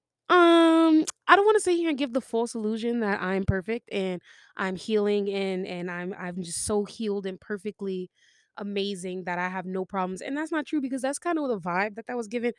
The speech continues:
It was given mental health professional who knows what to say. And honestly, I am, I'm not. <laughs> Um, I'm not a professional. I'm, I'm pro at mental health, mental illness, <laughs> but I ain't a mental health professional. And honestly, I don't want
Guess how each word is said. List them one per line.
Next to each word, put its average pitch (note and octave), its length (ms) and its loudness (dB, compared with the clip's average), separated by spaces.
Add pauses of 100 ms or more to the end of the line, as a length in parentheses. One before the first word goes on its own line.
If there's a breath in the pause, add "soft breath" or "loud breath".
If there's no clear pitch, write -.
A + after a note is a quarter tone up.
(260 loud breath)
It A#3 100 2
was A#3+ 140 2
given A#3+ 260 2
mental G3+ 260 -2
health G3+ 160 -4
professional G3 520 -4
who F#3+ 100 -4
knows F3 200 -6
what F3 100 -12
to F3+ 80 -4
say. F#3 260 2 (380 loud breath)
And A3+ 220 0
honestly, B3 560 -2
I B3 140 -2
am, B3 240 -4 (920)
I'm B3+ 160 4
not. C4 420 2 (100)
<laughs> - 220 2 (400 loud breath)
Um, A#3 360 -4
I'm A#3+ 120 -4
not C4 120 0
a - 20 -8
professional. G#3+ 580 -2
I'm, G3+ 380 0 (200)
I'm F#3+ 200 -4
pro G3+ 460 6
at F#3 240 4
mental E3+ 280 0
health, G#3+ 420 2
mental E3+ 340 -2
illness, A3+ 480 6
<laughs> - 20 -2
but - 640 0
I F#3+ 100 2
ain't G3 120 0
a F#3+ 40 -6
mental F#3 240 -8
health F#3 180 -6 (180)
professional. F3+ 720 2
And A3 180 0
honestly, C#4+ 380 -2
I C4 100 4
don't D4 240 -2
want C4+ 260 -2